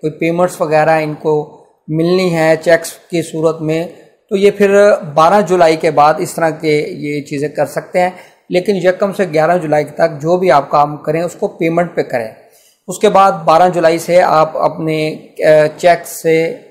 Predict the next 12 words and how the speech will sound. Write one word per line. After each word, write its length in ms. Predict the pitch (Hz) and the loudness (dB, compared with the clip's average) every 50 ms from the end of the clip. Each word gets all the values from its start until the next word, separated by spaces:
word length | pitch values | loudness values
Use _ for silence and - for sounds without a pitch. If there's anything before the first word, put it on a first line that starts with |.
| _ - | _ -10
इस 180 | 180 160 - - | -10 -8 -4 -2
तरह 140 | 175 170 165 | 0 0 0
के 240 | 160 170 165 160 | 0 -2 -4 -4
जो, 300 | 156 147 156 151 151 151 - - - - - - | -2 -2 0 0 2 0 0 -2 -6 -12 -10 -2
अ, 180 | - 143 139 135 135 143 - - - | 0 2 2 2 0 -2 -8 -14 -10
मैटर्स 460 | 175 156 147 143 143 - 165 156 143 | -4 0 0 0 0 -2 -4 -4 -2
हैं 80 | 156 151 | -2 -4
उसको 380 | 151 143 - - 170 156 - - | -4 -4 -6 -4 -2 -2 -2 -2
आप 340 | - - 143 147 143 - - | -4 -4 -4 -4 -4 -2 -4
कर 100 | 156 139 | -4 -4
सकते 360 | 135 - 185 180 - - 214 | -4 -6 -10 -10 -8 -6 -4
हैं। 320 | 196 175 180 208 214 - | -4 -2 -2 -4 -6 -10